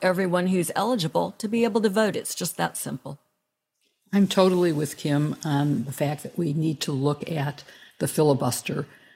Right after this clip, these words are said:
Speaker 2: whether it's eliminating it or amending it. And one of the neatest ideas I've heard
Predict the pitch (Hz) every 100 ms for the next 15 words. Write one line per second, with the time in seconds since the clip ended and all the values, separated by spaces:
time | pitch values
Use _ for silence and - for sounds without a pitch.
0 | _ _ _ 180 165 160 147 - - _
1 | _ 185 175 190 196 185 185 180 180 175
2 | 175 - 165 165 160 160 156 151 143 147
3 | - - _ _ 175 170 160 165 151 151
4 | 160 202 202 - 165 151 156 143 - 147
5 | 147 147 143 135 139